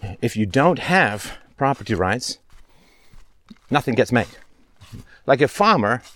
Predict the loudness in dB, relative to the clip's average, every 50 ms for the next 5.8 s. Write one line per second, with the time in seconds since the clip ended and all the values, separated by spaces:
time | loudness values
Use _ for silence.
0 | -20 -20 -20 -8 2 4 4 4 4 4 6 6 6 6 4 0 -2 -2 0 0
1 | 0 0 0 -4 2 4 4 4 4 0 -6 -10 -10 -4 2 6 6 6 6 6
2 | 4 2 0 -2 -6 -18 _ -20 -20 -20 -20 -20 -20 -20 _ _ -2 0 0 0
3 | 0 0 0 2 2 2 -2 0 2 2 2 4 2 2 0 0 -4 -16 _ _
4 | _ _ _ _ _ _ -20 -20 -20 -20 -20 _ _ 0 2 2 2 4 2 2
5 | 2 2 2 2 2 2 2 2 0 0 -2 -2 -2 -2 -2 -6